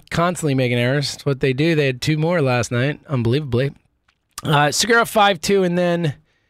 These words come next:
after what seemingly dealing, like, gave up the homers, but Nola had eleven strikeouts through four and two-thirds, and then just falls apart.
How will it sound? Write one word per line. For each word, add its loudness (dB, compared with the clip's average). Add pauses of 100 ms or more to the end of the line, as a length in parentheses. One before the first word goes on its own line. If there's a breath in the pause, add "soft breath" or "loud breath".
(1200)
after 2
what 0
seemingly 2
dealing, 2
like, 0
gave 0
up -2
the 0
homers, 0
but -2
Nola 2
had 0
eleven 2
strikeouts 0
through -2
four -2
and -2
two-thirds, 2
and 0
then -2
just -2
falls 0
apart. 0